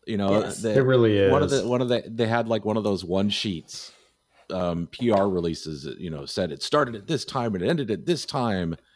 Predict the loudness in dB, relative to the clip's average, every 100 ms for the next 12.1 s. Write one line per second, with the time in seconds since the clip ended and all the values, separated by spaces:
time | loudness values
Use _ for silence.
0 | _ _ _ _ _ _ _ -2 2 2
1 | 2 2 2 2 0 0 2 2 2 0
2 | -2 -4 -2 0 0 0 0 2 0 -4
3 | -6 -2 -2 0 0 -2 -8 -10 -4 0
4 | 2 0 0 -2 0 -2 -2 -2 -4 0
5 | 0 2 0 -4 -8 -4 0 0 0 0
6 | 0 -2 -2 -8 -4 -4 -4 0 0 2
7 | -2 -10 -8 -8 -8 _ -20 -10 -2 0
8 | 2 2 2 2 -2 -2 -4 -4 -2 0
9 | 0 0 -4 -6 -2 0 0 0 0 0
10 | 0 -2 -2 -2 -4 -6 -8 -10 -16 _
11 | -8 -4 -2 -2 -6 -8 -2 0 0 -2